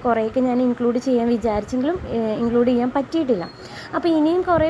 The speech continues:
പ്ലാന്റുകളൊക്കെ നമ്മളങ്ങനെ സെയിൽ ചെയ്യാനൊക്കെ ആയിട്ട് ഉദ്ദേശിക്കുന്നുണ്ട്. അപ്പോൾ അതിന് വേണ്ടിയിട്ട് നമുക്കൊരു അടിപൊളിയായിട്ടുള്ളൊരു WhatsApp ഗ്രൂപ്പ് ഉണ്ട്. അപ്പോൾ WhatsApp ഗ്രൂപ്പിൽ നിങ്ങൾക്ക് ജോയിൻ ചെയ്യാൻ വേണ്ടിയിട്ട്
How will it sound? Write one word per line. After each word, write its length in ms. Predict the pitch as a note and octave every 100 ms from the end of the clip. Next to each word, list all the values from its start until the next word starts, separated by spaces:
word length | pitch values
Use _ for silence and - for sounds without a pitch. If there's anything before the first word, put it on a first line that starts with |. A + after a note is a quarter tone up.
| D#4
പ്ലാന്റുകളൊക്കെ 500 | D#4 C4+ C4+ C4+ C#4+
നമ്മളങ്ങനെ 400 | C#4 C4+ C4+ C4 C#4 D4+
സെയിൽ 180 | C#4+ B3+
ചെയ്യാനൊക്കെ 380 | C#4 C4 C4 C#4
ആയിട്ട് 160 | C4 C4+
ഉദ്ദേശിക്കുന്നുണ്ട്. 680 | G#3+ B3 B3 D4+ B3+ G#3
അപ്പോൾ 120 | A3+ C4+
അതിന് 140 | D4 D#4
വേണ്ടിയിട്ട് 280 | C#4+ C#4 D#4+
നമുക്കൊരു 300 | D#4 E4+ E4
അടിപൊളിയായിട്ടുള്ളൊരു 960 | D#4 - F#4 C#4 A#3 G#3 F#3+ G#3 G#3+ C#4+ B3+
WhatsApp 320 | G3+ - B3+ G#3
ഗ്രൂപ്പ് 340 | A#3+ D4 A#3
ഉണ്ട്. 160 | E3 G3 D#4 - -
അപ്പോൾ 160 | - C4+
WhatsApp 260 | A3 D#4 C4+
ഗ്രൂപ്പിൽ 300 | E4 D#4 F#4 F4+
നിങ്ങൾക്ക് 260 | D#4 D4+ A3
ജോയിൻ 220 | B3 G#3 A#3
ചെയ്യാൻ 220 | C4+ B3+ G#3+
വേണ്ടിയിട്ട് 260 | F#3+ G3+